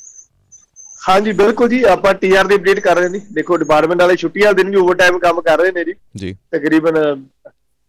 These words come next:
Speaker 1: ਤੇ ਹੁਣ ਉਹਦੇ ਵਿੱਚ ਅਪਡੇਟ ਇਹ ਆਈ ਹੈ ਜੀ ਕਿ ਇੱਕ ਜੁਲਾਈ ਤੋਂ ਟੀ ਆਰ ਦੇ ਵਿੱਚ ਸਿਗਨੀਫੀਕੈਂਟ ਚੇਂਜਸ ਕਰ ਦਿੱਤੀਆਂ ਨੇ ਜੀ।
Speaker 2: ਹੂੰ।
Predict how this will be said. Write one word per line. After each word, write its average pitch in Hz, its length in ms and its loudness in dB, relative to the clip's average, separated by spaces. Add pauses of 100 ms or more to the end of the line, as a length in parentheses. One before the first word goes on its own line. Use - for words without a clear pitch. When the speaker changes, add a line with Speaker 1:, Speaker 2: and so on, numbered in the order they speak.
(140)
Speaker 1:
ਤੇ 185 140 4
ਹੁਣ 196 160 2
ਉਹਦੇ 202 160 4
ਵਿੱਚ 240 140 0
ਅਪਡੇਟ 208 320 2
ਇਹ 208 240 4
ਆਈ 202 140 2
ਹੈ 202 80 2
ਜੀ 196 100 -6
ਕਿ 220 140 -16
ਇੱਕ 208 340 -8
ਜੁਲਾਈ 190 320 4
ਤੋਂ 202 220 2
ਟੀ 196 220 -4
ਆਰ 185 180 4
ਦੇ 190 100 0
ਵਿੱਚ 190 260 -4
ਸਿਗਨੀਫੀਕੈਂਟ 185 680 -2
ਚੇਂਜਸ 175 340 -4
ਕਰ 160 180 0
ਦਿੱਤੀਆਂ 190 320 -2
ਨੇ 175 120 -4
ਜੀ। 370 60 -14
Speaker 2:
ਹੂੰ। - 420 -20